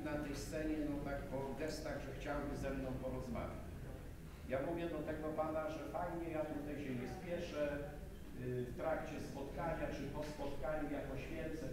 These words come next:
czas, żeby w ogóle porozmawiać. No, człowiek, z którym, na, któremu trudno się z, z kimkolwiek skontaktować, przyjechał rowerem. Ja mu poświęciłem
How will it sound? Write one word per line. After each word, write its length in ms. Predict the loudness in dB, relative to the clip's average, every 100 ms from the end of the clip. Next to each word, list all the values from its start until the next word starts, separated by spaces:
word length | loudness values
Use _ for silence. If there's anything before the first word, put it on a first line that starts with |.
| 2
czas, 200 | 2 2 0
żeby 160 | -2 0
w 80 | 0
ogóle 240 | 0 0 2
porozmawiać. 840 | 0 0 0 0 0 0 -2 -6 -8 -8 -6 -4 -4 -2
No, 200 | 0 0
człowiek, 460 | 2 2 4 2 0
z 60 |
którym, 460 | 0 2 2 4 4 8 8 8 4
na, 80 |
któremu 600 | 4 2 0 2 4 2
trudno 360 | 2 0 2 2
się 300 | 2 2 2
z, 440 | 0 0 0 0 0
z 40 | 2
kimkolwiek 560 | 4 4 2 2 0
skontaktować, 760 | -2 0 0 0 0 2 2 2 0
przyjechał 480 | -2 0 2 4 4
rowerem. 460 | 2 6 6 6 4 0 -4 -6 -6 -6 -6 -2
Ja 100 | 2 4
mu 340 | 6 4 4
poświęciłem 600 | 2 2 2 2 2 2